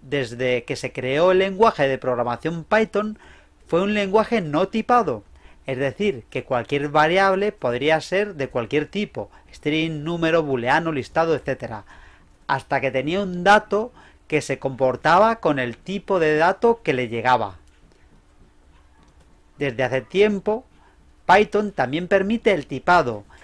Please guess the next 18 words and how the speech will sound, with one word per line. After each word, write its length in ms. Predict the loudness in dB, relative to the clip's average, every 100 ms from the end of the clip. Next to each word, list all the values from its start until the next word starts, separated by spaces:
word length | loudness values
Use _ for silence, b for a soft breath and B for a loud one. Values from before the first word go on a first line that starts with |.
| B
que 160 | -4 -4
viene 400 | 2 2 2 0
bien 380 | 0 -2 -4 -8 _
tanto 300 | 0 2 0
para 260 | 0 2 4
documentar 640 | 2 -4 -6 -4 0 0
funciones 640 | 0 -6 0 0 0 -4 -8
como 320 | -6 -4 -2
para 240 | 0 0 0
que 100 | -4
el 60 |
I 120 | -4
D 260 | -2 -2 -2
nos 180 | -4 -6
muestre 560 | -4 -4 -4 -2 0
ayudas 520 | 0 -2 2 2 2 -2
mientras 420 | -4 -2 -4 -4
escribimos. 800 | -10 -8 -4 -4 -4 -10 -14